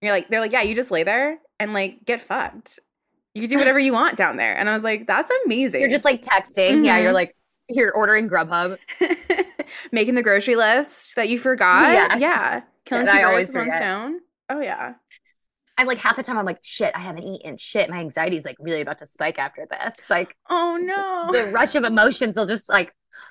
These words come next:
Speaker 2: send me over.
Speaker 1: Mm-hmm.
Speaker 2: Sometimes I cry. Sometimes I'm, I finish and I cry.
Speaker 1: No,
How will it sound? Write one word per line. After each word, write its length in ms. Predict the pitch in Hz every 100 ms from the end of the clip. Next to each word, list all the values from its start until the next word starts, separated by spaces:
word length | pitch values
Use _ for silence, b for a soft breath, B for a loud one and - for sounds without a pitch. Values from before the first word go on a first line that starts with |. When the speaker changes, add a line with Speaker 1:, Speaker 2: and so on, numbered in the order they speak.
| B
Speaker 2:
send 320 | - 240 233
me 160 | 240 170
over. 460 | 185 180 156 156 160
Speaker 1:
Mm-hmm. 540 | 240 262 214 214 285 359 -
Speaker 2:
Sometimes 300 | 247 - 247 233
I 120 | 185
cry. 340 | 185 143 147
Sometimes 460 | - 196 185 175 165
I'm, 300 | 160 151 151 _ _ _ _ _ _ _ _ _ _ _ -
I 60 | 208
finish 380 | 185 185 175
and 80 | 175
I 40 | 165
cry. 400 | - 139 139 - _ -
Speaker 1:
No, 160 | 233